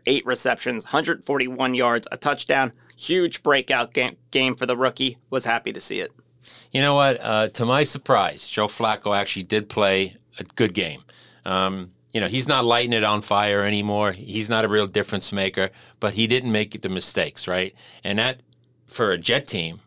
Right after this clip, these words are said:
Speaker 2: is phenomenal. If
Speaker 1: Kept
Speaker 2: you're
Speaker 1: us
Speaker 2: not
Speaker 1: in the game.
Speaker 2: If you, if you can keep him in the game and something could happen and maybe you get a turnover, all of a sudden you're gonna win a game. Um, and having said that, uh, Zach Wilson's gonna start this week. So I,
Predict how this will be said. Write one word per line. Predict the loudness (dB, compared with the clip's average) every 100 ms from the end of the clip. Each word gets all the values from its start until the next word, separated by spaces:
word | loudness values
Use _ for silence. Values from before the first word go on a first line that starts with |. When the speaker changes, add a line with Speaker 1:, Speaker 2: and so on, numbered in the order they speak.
| _
Speaker 2:
is | -8
phenomenal. | -4 -2 -2 -4 -12 -16
If | -2
Speaker 1:
Kept | 2
Speaker 2:
you're | 4
Speaker 1:
us | 4
Speaker 2:
not | 2
Speaker 1:
in |
the | 0
game. | 0 -2 -6
Speaker 2:
If | -6 -6
you, | -6
if | -6 -4
you | -4
can | -4 -2
keep | -2 2
him | 2
in | 2
the | 2
game | 2 2 2
and | 0 -2
something | -4 -2
could | 0 2
happen | 2 0 0 0
and |
maybe | 0 0
you | 0
get | 0
a | -2
turnover, | 0 2 4 4 4 2 0 -8 -4
all | 0
of | 2
a |
sudden | 2 0 0
you're | 0
gonna | 0 -2
win | -2 -4
a |
game. | -6 -8 -10 -20 -20 -20 -6
Um, | 0 0 -2 -8 -12 -4
and | 0
having | 0 -2
said | 2 2 4
that, | 2 2 -2 _ _ 0
uh, | 0
Zach | 2 0 2
Wilson's | 2 2 -4
gonna | -4 -6
start | -4 -4 -4
this | -8 -8
week. | -10 -14 -20 -20 -20 _ _
So | -2 -2
I, | 0